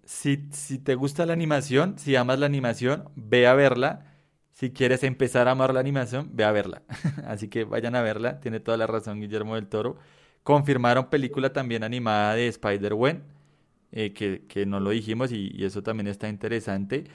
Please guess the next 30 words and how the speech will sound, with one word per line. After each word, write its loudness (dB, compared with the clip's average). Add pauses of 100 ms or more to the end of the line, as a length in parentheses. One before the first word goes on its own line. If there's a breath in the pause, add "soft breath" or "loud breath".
(340 soft breath)
Y -2
sobre 6
lo 2
que -8
usted -2
mencionaba, 2
uy, 4
sí -4
que 0
me 2
hicieron 0
falta 2
los -2
personajes -4
de -4
la -2
primera -6
parte. -6
No 4
digo 8
que 4
los 4
tuvieran 2
que -4
meter, 0
realmente 0
no 0
había 2
dónde -2
meterlos, -4